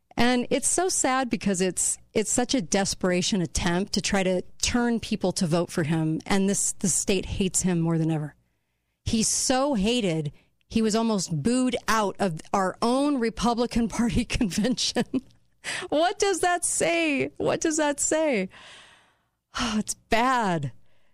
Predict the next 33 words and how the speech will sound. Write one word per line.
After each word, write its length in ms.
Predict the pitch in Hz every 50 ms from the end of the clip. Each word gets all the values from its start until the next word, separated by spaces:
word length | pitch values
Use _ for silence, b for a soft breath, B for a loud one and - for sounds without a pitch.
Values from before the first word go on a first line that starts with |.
| _ -
And 220 | - 196 202 180
so 240 | - - - 208 196
he's, 320 | 185 151 208 202 160 - 240
you 80 | 233 220
know, 320 | 190 175 170 185 190 185 156
trying 300 | - - - 180 185 190 180
to 80 | 196
grovel. 320 | 170 - 175 175 170 185 170
But 160 | 175 208 -
what's 180 | 226 202 -
funny 300 | - - 247 277 311 285
is, 180 | 220 190 196 180
is 180 | 208 180 - -
his, 360 | 208 196 180 - - - -
his 480 | - 196 170 196 190 175 - - - - _ _ -
standard 640 | - - - - 247 226 233 247 254 262 247 208
responses 760 | 185 190 175 - - - 208 185 214 294 294 - 240 196 -
to 100 | - 208
things 480 | - - 190 180 180 196 240 247 - - b b b b b b b b b
are 140 | - 214 214
so 460 | - - - - - 277 277 294 311
aligned 580 | 269 214 202 214 240 269 302 285 233 196 190 202
with 160 | 196 202 -
the 100 | - 208
liberal, 500 | 190 196 220 247 240 254 254 247 240 226
progressive 1120 | - - - 220 196 160 139 - 175 175 185 208 233 262 277 - - - 214 196 185 165
hatchet 420 | 160 196 233 240 285 - - 220 -
job 300 | 180 196 208 202 185 170
they're 100 | 196 190
doing 300 | 165 214 226 254 254 226
on 120 | 196 190
this 200 | 190 180 - -
country 600 | - 214 226 262 - - 190 170 165 170 202 214